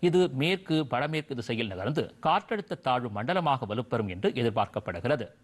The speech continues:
தென் தமிழகம் மற்றும் அதனை ஒட்டிய குமரிக்கடல் பகுதிகளின் மேல் ஒரு வளிமண்டல கீழடுக்கு சுழற்சி நிலவுவதால் தமிழகத்தின் ஓரிரு இடங்களிலும் புதுவை மற்றும் காரைக்கால் பகுதிகளிலும் இடி மின்னலுடன் கூடிய மிதமான மழை பெய்ய வாய்ப்பிருப்பதாக சென்னை வானிலை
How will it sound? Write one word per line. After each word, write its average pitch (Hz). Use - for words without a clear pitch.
தென் 175
தமிழகம் 123
மற்றும் 120
அதனை 147
ஒட்டிய 117
குமரிக்கடல் 147
பகுதிகளின் 104
மேல் 135
ஒரு 175
வளிமண்டல 165
கீழடுக்கு 180
சுழற்சி 117
நிலவுவதால் 101
தமிழகத்தின் 175
ஓரிரு 127
இடங்களிலும் 110
புதுவை 196
மற்றும் 120
காரைக்கால் 113
பகுதிகளிலும் 101
இடி 202
மின்னலுடன் 131
கூடிய 117
மிதமான 147
மழை 117
பெய்ய 113
வாய்ப்பிருப்பதாக 110
சென்னை 208
வானிலை 110